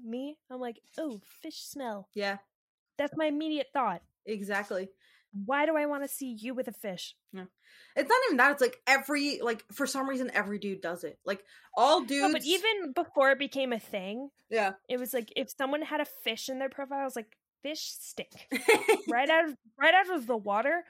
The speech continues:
Speaker 1: regardless if it's fresh or not, they smell.
Speaker 2: Mm-hmm.
Speaker 1: <laughs> So, that's my immediate thought. And, oh, God.
Speaker 2: <laughs> Um,
Speaker 1: I
Speaker 2: but yeah.
Speaker 1: hate men. <laughs>
Speaker 2: It's, yeah, fi-, just don't do the fish. If you're a dude listening, don't put a fish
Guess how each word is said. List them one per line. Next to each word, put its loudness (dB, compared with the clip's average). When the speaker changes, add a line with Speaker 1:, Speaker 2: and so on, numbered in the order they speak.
Speaker 1:
regardless 0
if -4
it's -2
fresh 0
or -4
not, 0
they -6
smell. -4
Speaker 2:
Mm-hmm. -8
Speaker 1:
<laughs> -20
So, 2
that's 0
my -4
immediate -6
thought. -6
And, -8
oh, -20
God. -18
Speaker 2:
<laughs> 2
Um, 4
Speaker 1:
I -4
Speaker 2:
but 6
yeah. 0
Speaker 1:
hate -10
men. -6
<laughs> 0
Speaker 2:
It's, 6
yeah, 0
fi-, 0
just -2
don't 6
do 8
the 0
fish. -4
If -6
you're 4
a -2
dude 0
listening, -2
don't -2
put 0
a -4
fish -10